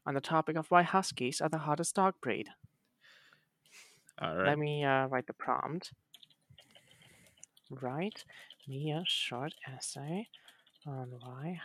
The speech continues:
Speaker 1: huskies are the most attractive dog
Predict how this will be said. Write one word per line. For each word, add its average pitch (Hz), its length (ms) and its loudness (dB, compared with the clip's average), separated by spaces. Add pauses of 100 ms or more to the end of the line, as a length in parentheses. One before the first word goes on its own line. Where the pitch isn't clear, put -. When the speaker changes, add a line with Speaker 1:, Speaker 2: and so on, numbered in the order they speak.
Speaker 1:
huskies - 920 -6 (420)
are 143 380 -4 (200)
the 151 260 -8 (300)
most - 380 -6 (640)
attractive 143 720 -10 (640)
dog 151 240 -14